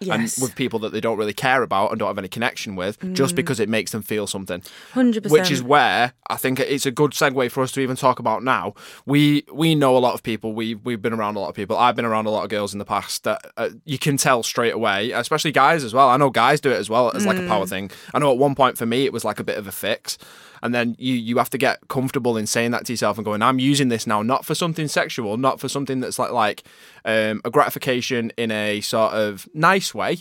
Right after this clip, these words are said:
Speaker 2: Mm-hmm.
Speaker 1: It
Speaker 2: It's a
Speaker 1: becomes something,
Speaker 2: positive.
Speaker 1: it becomes something more s-, like, not sadistic. It's, it's more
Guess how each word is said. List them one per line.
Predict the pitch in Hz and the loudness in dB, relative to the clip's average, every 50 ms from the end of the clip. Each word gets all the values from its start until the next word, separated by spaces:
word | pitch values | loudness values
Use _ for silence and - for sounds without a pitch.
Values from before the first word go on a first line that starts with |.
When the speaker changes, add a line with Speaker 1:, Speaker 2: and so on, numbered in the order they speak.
| _ _ - | _ _ -4
Speaker 2:
Mm-hmm. | 196 190 185 180 180 175 175 | -4 -2 -2 -2 -4 -4 -2
Speaker 1:
It | 175 131 | -2 -2
Speaker 2:
It's | 208 - | -2 -2
a | |
Speaker 1:
becomes | - - 147 147 139 139 | -2 0 0 2 2 2
something, | 190 180 - - 131 120 | 2 0 0 0 0 0
Speaker 2:
positive. | - - - _ - | -2 -2 -4 _ -10
Speaker 1:
it | 123 | -8
becomes | 117 127 - 147 143 135 | -6 -4 -2 -2 -2 -2
something | - 131 123 127 117 113 | -2 -4 -2 -2 -2 0
more | 113 117 117 117 117 117 | 0 2 2 4 2 2
s-, | - - - - - - - | 0 -2 -4 -4 -4 -6 -4
like, | 131 120 113 110 107 - - | -2 0 2 2 0 -2 -2
not | 165 185 220 - - | 2 4 4 4 4
sadistic. | - 208 190 175 160 - - 107 120 - - | 2 4 4 4 2 2 -2 0 0 0 0
It's, | - 139 135 - 127 - - - - - | 0 0 0 2 2 0 -2 -2 -4 -4
it's | 127 120 110 - - | -4 -4 -4 -4 -2
more | 151 151 151 147 147 147 143 139 135 | 2 4 6 8 8 8 6 4 2